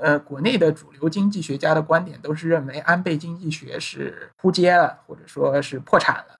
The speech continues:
或者说是失败了，可耻的失败了，但实际上呢，正相反，安倍经济学可以说是获得了大成功。呃，今天呢，就想给大家介绍一下什么是安倍经济学，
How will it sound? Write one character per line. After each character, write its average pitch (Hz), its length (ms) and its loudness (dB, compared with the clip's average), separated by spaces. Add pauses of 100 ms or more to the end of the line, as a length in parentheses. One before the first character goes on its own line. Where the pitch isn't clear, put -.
或 135 100 -4
者 131 120 -10
说 139 180 -2
是 120 240 -10
失 - 220 0
败 180 240 4
了， 110 200 -16
可 - 160 2
耻 156 160 -2
的 135 120 -2
失 - 160 -2
败 185 200 2
了， - 160 -10
但 185 160 -4
实 135 200 -10
际 190 120 2
上 160 280 4
呢， 113 180 -8 (220)
正 160 180 2
相 165 220 2
反， - 120 -12 (120)
安 165 160 4
倍 165 100 4
经 160 180 0
济 170 160 -6
学 147 280 -10
可 151 160 0
以 175 80 0
说 156 180 2
是 156 100 -4
获 151 220 -2
得 - 120 -8
了 143 100 -2
大 143 180 0
成 - 240 -16
功。 143 160 -8 (380)
呃， 160 100 0
今 208 180 2
天 233 160 4
呢， 220 120 6
就 214 160 2
想 139 280 -2
给 143 140 -4
大 180 220 2
家 180 140 2
介 196 200 -4
绍 160 160 2
一 127 80 -2
下 131 160 -6
什 - 160 -16
么 151 100 -6
是 202 120 -2
安 143 180 -2
倍 147 140 -2
经 147 180 -10
济 156 140 -12
学， - 160 -14